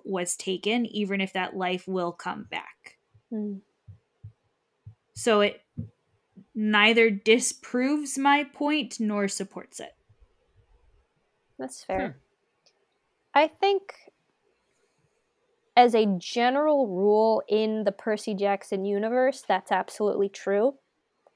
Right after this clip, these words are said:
Speaker 2: I do think particularly from Percy, we do get a good amount of sympathy after the fact from a lot of monsters that he encounters.
Speaker 1: Mm-hmm.
Speaker 2: Because we've been saying Percy has this huge heart.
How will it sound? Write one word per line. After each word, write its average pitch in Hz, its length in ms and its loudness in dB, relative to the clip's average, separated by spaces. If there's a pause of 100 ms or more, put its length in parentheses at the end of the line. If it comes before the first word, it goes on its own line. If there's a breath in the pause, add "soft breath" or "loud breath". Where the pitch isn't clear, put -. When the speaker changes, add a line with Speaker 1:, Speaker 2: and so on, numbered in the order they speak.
(500)
Speaker 2:
I 240 80 0
do 254 240 4
think 403 200 2
particularly 339 800 0
from 214 240 -4
Percy, 233 560 0
we 180 320 -4 (180)
do 302 420 6
get 214 380 4 (920)
a 214 100 -2
good 269 340 6
amount 285 360 4
of 208 120 -2
sympathy 240 640 -2
after 214 460 2
the 202 100 -2
fact 180 580 -4
from 202 180 -2
a 185 60 0
lot 190 280 2
of 220 100 0
monsters 202 640 -4
that - 180 -6
he 190 120 -4
encounters. 190 800 -10 (280)
Speaker 1:
Mm-hmm. 240 260 2
Speaker 2:
Because 247 220 8
we've 294 160 4
been 311 140 0
saying 330 320 4
Percy 269 380 0
has 220 240 2
this 240 160 -2
huge 226 320 -4
heart. 226 340 -2